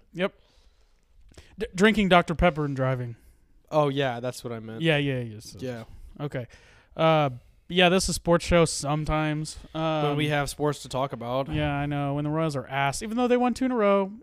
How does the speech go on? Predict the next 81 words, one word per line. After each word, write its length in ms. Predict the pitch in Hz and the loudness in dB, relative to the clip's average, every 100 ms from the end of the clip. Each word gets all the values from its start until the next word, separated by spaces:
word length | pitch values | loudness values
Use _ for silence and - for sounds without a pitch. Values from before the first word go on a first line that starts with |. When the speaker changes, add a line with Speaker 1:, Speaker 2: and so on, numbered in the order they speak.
| _ | _
Speaker 2:
And 120 | 143 135 | -8 -8
they 80 | |
lost. 420 | 120 120 120 - - | -6 -8 -10 -14 -12
But, 240 | 139 135 | -6 -6
you 120 | 147 147 | -4 -4
know, 160 | 139 143 | -4 -6
Speaker 1:
You 160 | 156 165 | 0 4
know, 60 | |
Speaker 2:
I 20 | |
mean, 80 | 151 | 4
Speaker 1:
it's 100 | 247 | 4
okay. 60 | 277 | 2
Speaker 2:
there's, 160 | 151 - | 0 2
I 60 | 196 | 2
think 120 | 220 | 2
there's 100 | 226 | 0
some 140 | - 190 | -4 -4
positive 340 | 147 131 127 | -2 -2 -4
things 160 | 120 120 | -10 -10
we 60 | 120 | -12
could 100 | 117 | -12
probably 200 | 113 120 | -14 -14
talk 200 | - - | -16 -12
about, 220 | 120 117 | -12 -8
bring 100 | 123 | -4
Speaker 1:
We 60 | 214 | -2
Speaker 2:
up. 60 | |
Speaker 1:
can, 180 | 160 120 | -2 -4
Speaker 2:
There's 160 | 147 147 | -4 -2
Speaker 1:
we 60 | 165 | -2
can, 20 | |
Speaker 2:
some 80 | 147 | -2
Speaker 1:
we 60 | |
can. 80 | 135 | -2
Speaker 2:
vaguely 180 | 131 131 | -2 -2
negative 280 | 123 123 123 | -4 -4 -4
things. 260 | 123 123 202 | -8 -6 0
Speaker 1:
We 80 | |
got 100 | 196 196 | 2 4
the, 220 | 190 180 | 4 4
uh, 300 | 165 - 175 | 4 2 -4
we 140 | 185 | -6
get 120 | 190 | -6
to 100 | 180 185 - | -6 -14 -2
talk 160 | - 226 | 0 2
about 140 | 190 | 0
the 100 | - | -2
Arrowhead 280 | 214 214 208 | 0 2 0
Chop 240 | - 226 - | 0 -4 0
Talk. 220 | 180 156 | -2 0
I 40 | 160 | 0
got 180 | 151 | -2
something 320 | - 156 170 147 | -2 -6 -4 -4
to, 240 | 151 147 | -2 -2
uh, 320 | 143 139 135 131 - - | 0 -2 -4 -6 -8 -8
Speaker 2:
Bring 260 | 131 151 143 | -6 -6 -4
up? 180 | 160 311 | -4 0
Speaker 1:
I 60 | |
guess 180 | 330 320 | 0 2
we 80 | 311 | 2
brought 240 | 269 285 | 4 4
it 80 | 277 | 4
up 100 | 269 | 4
last 260 | 285 269 - | 4 2 0
week 100 | 160 | -2
about 180 | 156 156 | 0 2
Mahomes' 260 | 165 156 | 0 0
contract, 400 | 135 165 185 196 | -2 0 0 0
so 360 | - 185 180 165 - | 0 0 0 -2 -8
we 140 | 160 170 | -4 -2
don't 120 | 180 | 0
really 160 | 165 160 | 2 2
have 100 | 156 | 2
anything 260 | 156 156 | 2 0
to 60 | 143 | 0
talk 140 | 165 | 0
about 140 | 156 156 | 0 0
with 80 | 151 | -2
the 60 | |
Chiefs, 260 | - 180 - | -2 -2 0
but 240 | 165 147 | -2 -2